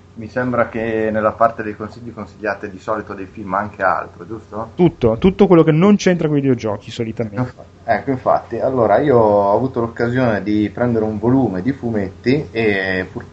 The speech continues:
Speaker 1: purtroppo non sono un grande esperto di fumetti, soprattutto americani, però citerò qualche autore perché magari, non so se voi, Andrea e Paolo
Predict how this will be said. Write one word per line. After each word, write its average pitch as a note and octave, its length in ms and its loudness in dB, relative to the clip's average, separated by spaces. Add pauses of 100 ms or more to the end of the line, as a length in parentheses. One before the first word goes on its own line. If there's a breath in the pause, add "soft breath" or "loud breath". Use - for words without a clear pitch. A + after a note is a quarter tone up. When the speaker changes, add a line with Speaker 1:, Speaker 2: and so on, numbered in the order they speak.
Speaker 1:
purtroppo A2+ 540 0
non G#2+ 200 -2
sono C3+ 260 -2
un G2+ 100 -4
grande G2 480 2
esperto G#2 440 -4
di G2+ 80 -8
fumetti, A#2 340 -2
soprattutto F#2+ 400 -8
americani, C3 560 2 (280 loud breath)
però A2+ 240 2
citerò G#2 380 0
qualche G2+ 280 -2
autore G#2+ 360 2
perché F2 600 -2
magari, F2+ 800 0
non G#2 120 -4
so C#3 140 2
se C#3 120 -6
voi, A#2 360 2
Andrea G2+ 580 4
e G2 60 -6
Paolo F#2+ 640 0